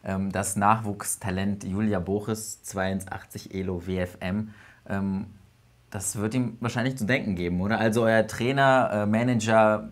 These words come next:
alles in Personalunion, der Feli-, Felix Magath des deutschen Schachs,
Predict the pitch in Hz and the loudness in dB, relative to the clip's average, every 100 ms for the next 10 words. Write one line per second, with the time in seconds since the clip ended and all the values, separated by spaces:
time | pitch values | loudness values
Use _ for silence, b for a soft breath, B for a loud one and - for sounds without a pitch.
0 | - - - - - - 98 117 117 107 | -16 -16 -14 -16 -18 -6 -2 -2 0 -2
1 | 107 98 104 113 110 104 104 101 101 107 | 0 0 2 2 2 0 0 0 -2 -2
2 | 110 110 110 - 113 107 - 107 110 107 | -2 -2 -4 -4 -2 -2 0 2 4 2
3 | 107 B B B - 92 - 107 107 95 | 0 B B B -12 -6 0 2 2 2
4 | 107 - | 0 0